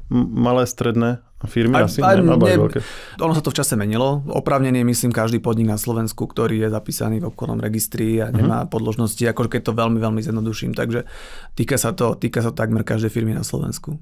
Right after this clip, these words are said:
Speaker 1: A reálne to v praxi môžu použiť na čo?
Speaker 2: Reálne to môžu použiť na riešenia, ktoré sa budú zaoberať analýzou a návrhom zlepšení v oblasti bezpečnosti, ochrane pred,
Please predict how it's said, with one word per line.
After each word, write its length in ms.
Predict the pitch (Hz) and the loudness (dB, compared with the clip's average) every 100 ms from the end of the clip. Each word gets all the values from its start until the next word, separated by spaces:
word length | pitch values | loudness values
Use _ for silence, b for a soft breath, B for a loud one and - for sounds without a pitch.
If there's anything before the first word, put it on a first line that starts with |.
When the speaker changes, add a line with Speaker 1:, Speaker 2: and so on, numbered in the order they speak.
| - - - - | -14 -20 -20 -4
Speaker 1:
A 240 | 113 107 - | -2 0 0
reálne 400 | 110 117 113 113 | 2 2 2 0
to 80 | 107 | -2
v 80 | - | -2
praxi 480 | 113 113 - 120 110 110 | 0 0 -2 0 0 0
môžu 320 | 117 117 107 | 2 2 2
použiť 640 | 104 113 107 107 107 - - | 2 2 4 2 -2 -10 -4
na 160 | 98 | -2
čo? 160 | - 95 - b b b b | -2 -8 -12 b b b b
Speaker 2:
Reálne 320 | 127 135 175 | 0 2 2
to 160 | 175 | 2
môžu 240 | 156 143 135 | 2 2 2
použiť 640 | 123 127 127 131 127 - B B B B | 2 2 2 2 0 -4 B B B B
na 280 | - 113 110 110 110 113 110 113 151 - - | 0 2 4 2 2 2 0 -2 -8 -8 0
riešenia, 800 | 120 120 131 - 123 113 123 156 | 2 4 2 2 2 2 2 0
ktoré 240 | 156 123 120 | 0 -2 0
sa 80 | 117 | 0
budú 240 | 117 120 | 0 2
zaoberať 400 | 117 113 117 113 | 2 2 2 2
analýzou 640 | 113 120 120 113 120 120 | 2 2 0 2 2 2
a 40 | 113 | 2
návrhom 440 | 113 120 117 113 | 0 0 2 2
zlepšení 480 | 107 110 - 123 117 | 2 0 0 0 0
v 80 | 110 | 0
oblasti 460 | 107 113 - 113 110 - B B B B | 0 0 -2 -2 -2 -4 B B B B
bezpečnosti, 720 | 143 131 - 135 127 110 117 | -2 -2 -2 -2 -2 -2 -2
ochrane 400 | - 131 135 123 117 | -2 -2 2 2 2
pred, 240 | 120 110 | 0 -2